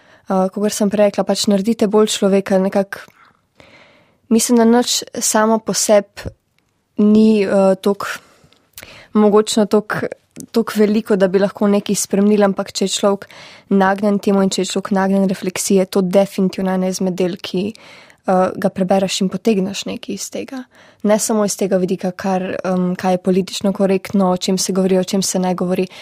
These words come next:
Je pa tudi res, da, uh, mislim, da povsem vidim in se lahko posvetim s tistim vidikom,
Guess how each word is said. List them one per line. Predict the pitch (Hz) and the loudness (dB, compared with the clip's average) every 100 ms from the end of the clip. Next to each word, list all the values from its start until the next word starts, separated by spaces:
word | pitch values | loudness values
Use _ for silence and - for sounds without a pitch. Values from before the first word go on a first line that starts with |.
| - | -4
Je | 214 | -2
pa | 220 | 0
tudi | 233 233 | -2 0
res, | 233 208 | 2 4
da, | 196 190 | 2 2
uh, | - 190 190 - - | 0 -2 -2 -6 -6
mislim, | 214 208 233 | -4 -2 0
da | 208 202 - | 0 0 -4
povsem | - 196 - 226 | -8 -6 -4 -4
vidim | 220 214 202 - _ _ - | 0 0 -2 -6 _ _ -4
in | 202 | -4
se | 196 | -2
lahko | 196 208 | -4 -4
posvetim | 196 202 202 208 | -4 -2 -2 -2
s | 190 | -2
tistim | - - | -4 -2
vidikom, | 190 196 196 190 | -2 -2 0 0